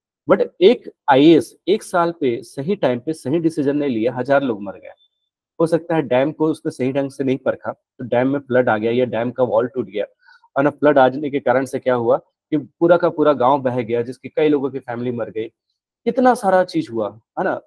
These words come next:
अब उसके लिए कौन responsible था? That person was responsible। उस person ने ज्योग्राफी अच्छे से नहीं पढ़ा था, या तो पढ़ा था तो cheating करके गया था।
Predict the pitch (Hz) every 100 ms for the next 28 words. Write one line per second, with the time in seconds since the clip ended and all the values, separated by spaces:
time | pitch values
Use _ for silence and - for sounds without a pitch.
0 | - 160 170 165 190 180 196 185 - 170
1 | 165 175 175 175 175 _ _ 196 123 -
2 | 123 156 147 139 139 - 135 127 131 _
3 | _ _ _ _ _ _ _ - 131 -
4 | 143 - 165 160 131 131 131 170 160 160
5 | 156 156 143 135 143 - _ _ 127 135
6 | 135 135 151 143 139 135 143 147 143 139
7 | 127 127 127